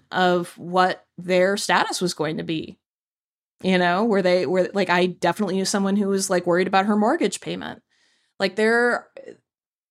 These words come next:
these are normal people, and I understand that normal people don't have the same kind of megaphone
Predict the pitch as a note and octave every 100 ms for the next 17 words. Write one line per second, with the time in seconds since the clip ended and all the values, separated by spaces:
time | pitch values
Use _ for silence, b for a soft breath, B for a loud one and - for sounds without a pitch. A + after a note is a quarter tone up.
0 | _ _ _ G#3+ A#3+ C4+ C4+ A3 A#3 G#3+
1 | G#3+ C4+ C#4 F3+ F3+ G3 G#3+ A3+ - A#3
2 | A3+ G3 F#3+ F#3+ F#3 A3 G#3+ F#3 F3+ G3
3 | F#3 F3+ G3 F#3+ G#3 F#3 E3+ F3+ D#4+ B3
4 | A3 F3 D#3+ - - -